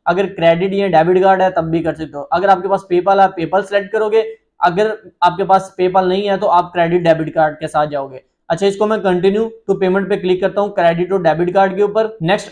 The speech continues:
आपके सामने ये card की detail मांगेगा। इधर आप लोगों के पास अगर मास्टर कार्ड है, Visa Card है, American Express है, आप इधर enter कर सकते हो।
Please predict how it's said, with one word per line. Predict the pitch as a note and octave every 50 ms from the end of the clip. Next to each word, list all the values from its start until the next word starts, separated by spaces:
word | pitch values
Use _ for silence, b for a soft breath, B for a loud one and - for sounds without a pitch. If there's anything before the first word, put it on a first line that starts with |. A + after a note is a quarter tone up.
| - -
आपके | F3+ F3+ F3+ F3+ G#3
सामने | F#3+ - G3 F#3+ F#3+ G3 G3+
ये | G3+ G3+ G#3 G#3
card | - F3 F3 E3 E3+ E3+ E3+
की | F#3+ F#3+
detail | F3+ F#3 F3+ F3+ F3 F3+ G3
मांगेगा। | G3 G3 G3 G3 G3+ G3 G#3 G#3 G3+ - - _ -
इधर | F#3+ F#3 G#3 A#3+
आप | G3+ - F#3 F#3+ F3
लोगों | F3+ G3+ G3+
के | G3+ G#3
पास | G3 G3 G3 G3
अगर | G3+ F#3+ G3+ G3+ G3+ - - _ _ _ D#3+
मास्टर | D#3+ D#3 D#3+ D#3+ E3 E3 E3+ E3+ - G3+
कार्ड | G3 G#3 G3+ G3+ G3 F#3+
है, | F#3+ F#3+ F#3+
Visa | E3+ D#3+ E3 E3+ E3 G3+ G3
Card | G3 G3 F#3+ F#3+ F#3+ F#3
है, | F#3 F#3+
American | F#3 F3 E3+ E3 E3+ - G3 F#3+
Express | F#3+ F#3+ - - F#3 F#3+ F#3 F#3+
है, | F#3 F#3
आप | F3 E3+ E3+ - -
इधर | F#3 D#3+ F3 F#3 F#3
enter | E3+ E3 E3 F3+
कर | E3+ F3+ E3+
सकते | F3 F#3+ F3 E3 G3+
हो। | G#3 G#3 -